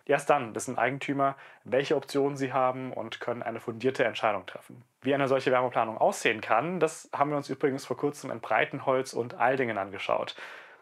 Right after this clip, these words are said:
Die beiden Kommunen in Baden-Württemberg, die packen die Wärmewende nämlich bereits heute an. Das Video dazu verlinken wir euch mal unten in der Videobeschreibung.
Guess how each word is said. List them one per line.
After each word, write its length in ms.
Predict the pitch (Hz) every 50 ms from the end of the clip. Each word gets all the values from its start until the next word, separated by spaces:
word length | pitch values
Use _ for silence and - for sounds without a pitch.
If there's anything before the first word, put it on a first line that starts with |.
| _ -
Die 60 | 107
beiden 240 | 131 123 120 127 123
Kommunen 440 | - 127 123 139 165 180 175 165
in 220 | 143 127 123 120 110
Baden-Württemberg, 800 | 117 113 117 113 113 131 139 - 160 147 151 147 151 151 -
die 100 | - 131
packen 420 | 127 - - 143 151 - - 151 139
die 140 | 123 120 -
Wärmewende 500 | 117 117 131 139 120 120 120 127 127 123
nämlich 300 | 117 120 120 120 - -
bereits 320 | - 123 123 - - -
heute 220 | 139 151 - 139
an. 180 | 123 120 104 95 - - - - - - - - - _
Das 200 | - 117 - -
Video 160 | 127 156 190 190
dazu 380 | 165 156 160 - 170 170 170
verlinken 440 | 165 - - 135 123 147 135 147 139
wir 100 | 131 120
euch 160 | 120 120 -
mal 120 | 127 120 117
unten 360 | 143 147 139 143 143 131 131
in 180 | - 123 120
der 240 | 113 113 113 110 -
Videobeschreibung. 640 | 120 107 113 113 113 - - 113 107 110 - 131 -